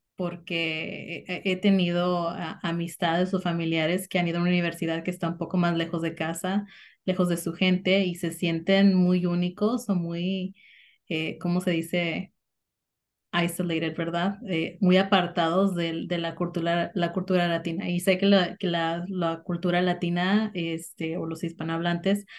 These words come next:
hay muchas diferentes, pero cuando oyes tu lenguaje, pues se siente bonito, ¿verdad? Yo sé, cuando yo viajo, se siente muy lindo. Este,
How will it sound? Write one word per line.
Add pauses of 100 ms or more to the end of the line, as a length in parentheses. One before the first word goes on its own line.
(220)
hay
muchas
diferentes,
pero
cuando
oyes
tu
lenguaje,
pues
se
siente
bonito,
¿verdad?
Yo
sé,
cuando
yo
viajo, (420)
se
siente
muy
lindo. (380)
Este,